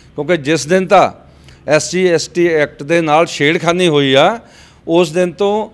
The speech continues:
ਕਿੰਨੇ ਕੁ ਦਲਿਤਾਂ ਨਾਲ ਇਹ ਖੜ੍ਹੇ ਹੋਏ ਆ, ਔਰ ਕਿੰਨਾ ਇਹਨਾਂ ਲੋਕਾਂ ਨੇ ਆਵਾਜ਼ ਬੁਲੰਦ ਕੀਤੀ ਆ, ਕਿੰਨਾ ਕੁ ਜਾ ਕੇ ਆਪਣੇ ਲੋਕਾਂ ਨੂੰ ਇਕੱਠੇ ਕਰਕੇ ਇਹਨਾਂ ਨੇ ਮੁਜ਼ਾਹਰਾ ਕੀਤਾ, ਪਾਰਲੀਮੈਂਟ ਵਿੱਚ ਰੋਸ ਮੁਜ਼ਾਹਰਾ ਕੀਤਾ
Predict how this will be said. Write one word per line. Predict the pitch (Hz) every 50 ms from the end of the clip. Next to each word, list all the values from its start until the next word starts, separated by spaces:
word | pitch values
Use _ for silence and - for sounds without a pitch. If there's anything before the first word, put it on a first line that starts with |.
| _ _ _ _ _ -
ਕਿੰਨੇ | 170 170 175 190 208 214
ਕੁ | 202 214 208
ਦਲਿਤਾਂ | 175 202 185 180 180 - 185 185
ਨਾਲ | 180 180 170 170 175
ਇਹ | 175 151
ਖੜ੍ਹੇ | 143 160 185 175
ਹੋਏ | 147 139 120 113
ਆ, | 107 92 - - - - _ _ _ _ -
ਔਰ | 147 156
ਕਿੰਨਾ | - - 156 160 165 170 180 190 202
ਇਹਨਾਂ | 202 196 196 202 196
ਲੋਕਾਂ | 185 175 156 175 170
ਨੇ | 170
ਆਵਾਜ਼ | 156 147 143 143 139
ਬੁਲੰਦ | 135 135 135 131 131 127
ਕੀਤੀ | 113 127 127 131 156
ਆ, | 180 196
ਕਿੰਨਾ | 196 175 170 175 180 190 190
ਕੁ | 180 202 208 190 - - - - - - 131
ਜਾ | 123 139 151 151 156
ਕੇ | - 190 190 190
ਆਪਣੇ | 165 - - 180 185
ਲੋਕਾਂ | 175 175 151 180 175
ਨੂੰ | 175 180
ਇਕੱਠੇ | 170 - 160 - 151 175
ਕਰਕੇ | 170 170 160 147 - 180 180 -
ਇਹਨਾਂ | - 170 165 175 180
ਨੇ | 180 175 175 175 160 135 - - - - 131
ਮੁਜ਼ਾਹਰਾ | 147 143 127 147 151 180 196 185
ਕੀਤਾ, | 135 131 139 - 170 185
ਪਾਰਲੀਮੈਂਟ | 185 - 160 160 165 156 160 160 165 156 147
ਵਿੱਚ | 165 147 160
ਰੋਸ | 156 143 143 139 123 131
ਮੁਜ਼ਾਹਰਾ | 143 139 139 143 151 135
ਕੀਤਾ | 110 127 120 - 147 170 208 226